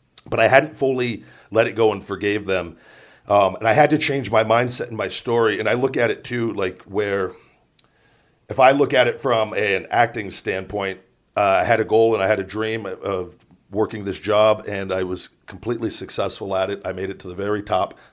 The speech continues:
I played every role to the best of my ability. What was asked, I succeeded. Now, if I look at it from a personal standpoint of my goals, I failed.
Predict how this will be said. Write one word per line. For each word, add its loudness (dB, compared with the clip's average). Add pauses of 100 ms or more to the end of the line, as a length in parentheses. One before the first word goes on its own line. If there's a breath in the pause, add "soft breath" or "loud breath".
I -4
played -4
every -4
role -4
to -6
the -6
best -4
of -10
my -2
ability. -6
What -8
was -10
asked, 2
I -6
succeeded. -12 (320 soft breath)
Now, 0
if -2
I 0
look -2
at 0
it -8
from -6
a -4
personal -2
standpoint -6
of -6
my 4
goals, 0 (220)
I -6
failed. 0